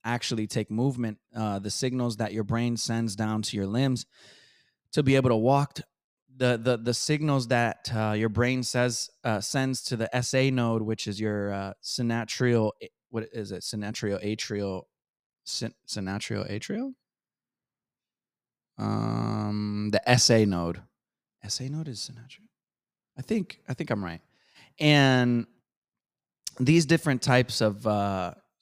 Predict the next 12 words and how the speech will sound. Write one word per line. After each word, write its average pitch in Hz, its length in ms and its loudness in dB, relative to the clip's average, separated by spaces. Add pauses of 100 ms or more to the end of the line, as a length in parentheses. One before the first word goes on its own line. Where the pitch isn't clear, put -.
(180)
uh, 95 240 -4
pulses 143 640 4
that, 104 300 -2
that 110 200 -4
keep 104 220 -6
your 107 140 -2
heart 139 280 4
going, 104 360 0
you 98 80 -4
know, 113 260 -2 (580)
um, 104 380 -4 (160)
involuntarily, 131 1080 4